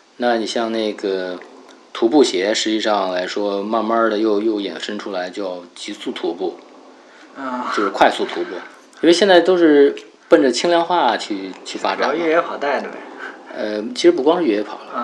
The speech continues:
Speaker 1: 啊，它其实就是因为大家慢慢的就把，因为现在是什么呢？第一个就是大家的一个理念开阔了。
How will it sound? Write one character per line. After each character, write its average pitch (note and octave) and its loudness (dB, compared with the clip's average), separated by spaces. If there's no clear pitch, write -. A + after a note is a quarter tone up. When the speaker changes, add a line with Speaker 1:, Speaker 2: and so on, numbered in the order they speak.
Speaker 1:
啊， F2 -12
它 C#3+ 2
其 E3 0
实 D#3 0
就 D#3+ 2
是 A#2 4
因 D3+ 2
为 E3 4
大 E3 4
家 E3 6
慢 D#3+ 4
慢 D#3 6
的 D#3 4
就 C#3+ 4
把， - 4
因 E3+ 8
为 F3 12
现 F3+ 2
在 D#3+ 10
是 - 2
什 G2+ 0
么 G#2+ -4
呢？ A2+ 2
第 F3 4
一 E3+ 8
个 A#2 8
就 A2+ 2
是 G#2 -2
大 D3 6
家 D#3 6
的 C#3 6
一 A#2+ 6
个 A#2 0
理 A2 -2
念 D3+ 2
开 - -2
阔 - -8
了。 D#2 -12